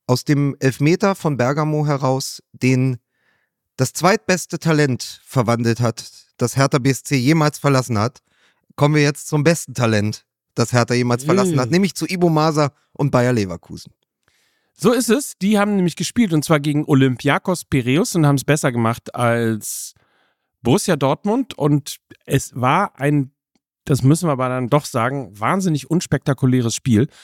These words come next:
Speaker 3: bei dem, äh, beide Teams sehr blass <laughs> blieben. Es war so
Speaker 1: Es ist wirklich,
Speaker 3: Schon
Speaker 1: ich hab mir,
Speaker 3: fertig?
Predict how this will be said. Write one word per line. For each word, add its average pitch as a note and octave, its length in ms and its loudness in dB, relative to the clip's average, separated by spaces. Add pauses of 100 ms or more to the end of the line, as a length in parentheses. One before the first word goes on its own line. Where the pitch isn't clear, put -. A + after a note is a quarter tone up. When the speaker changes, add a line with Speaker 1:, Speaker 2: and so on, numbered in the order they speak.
(200)
Speaker 3:
bei B2 120 -2
dem, C3 320 2
äh, A#2+ 160 0
beide C#3 400 0
Teams G#2+ 320 -8
sehr A2+ 140 0
blass A2 280 -2
<laughs> - 60 -20
blieben. D#3+ 600 -2
Es - 200 -14
war C3 120 0
so B2+ 140 -2 (1000)
Speaker 1:
Es C3 180 -6
ist C3+ 220 -2
wirklich, E3 220 2
Speaker 3:
Schon D3+ 60 2
Speaker 1:
ich D#3+ 100 2
hab D#3+ 140 2
mir, D#3 80 4
Speaker 3:
fertig? D#3 240 0